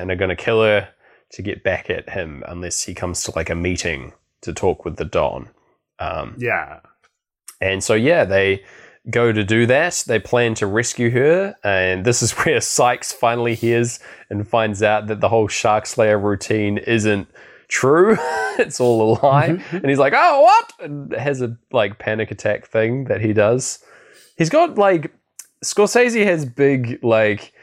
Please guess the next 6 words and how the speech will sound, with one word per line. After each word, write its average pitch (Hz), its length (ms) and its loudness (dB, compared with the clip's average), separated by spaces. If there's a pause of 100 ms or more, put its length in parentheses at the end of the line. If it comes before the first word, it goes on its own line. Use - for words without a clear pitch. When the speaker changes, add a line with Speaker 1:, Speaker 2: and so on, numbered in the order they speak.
(440)
Speaker 1:
uh, 101 560 4 (240)
police 120 540 -2
chief, - 800 -4 (240)
like, 98 420 0
"This 110 220 -2
is 101 260 -2